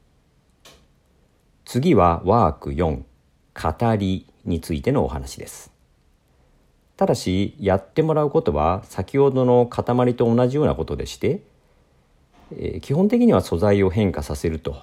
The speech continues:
いうことに過ぎません。わかりやすく言いますと、塊を変化させるというのは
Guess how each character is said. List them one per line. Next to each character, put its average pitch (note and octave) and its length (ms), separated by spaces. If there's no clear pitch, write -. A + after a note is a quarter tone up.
い D#2+ 100
う D#2+ 60
こ F2 100
と D#3+ 80
に C3+ 100
過 - 120
ぎ D2 80
ま C#2+ 100
せ C#2+ 140
ん。 B1+ 140
わ F#2 120
か A#2 100
り B2+ 80
や C3+ 120
す C3 100
く - 40
言 G2+ 100
い F#2+ 40
ま G2+ 120
す - 120
と、 G#2+ 360
塊 E3+ 580
を D#3+ 80
変 F3+ 260
化 F#2+ 120
さ F#2 160
せ A2 140
る B2 140
と F2+ 120
い F2 120
う F2 80
の C#2+ 160
は G2 300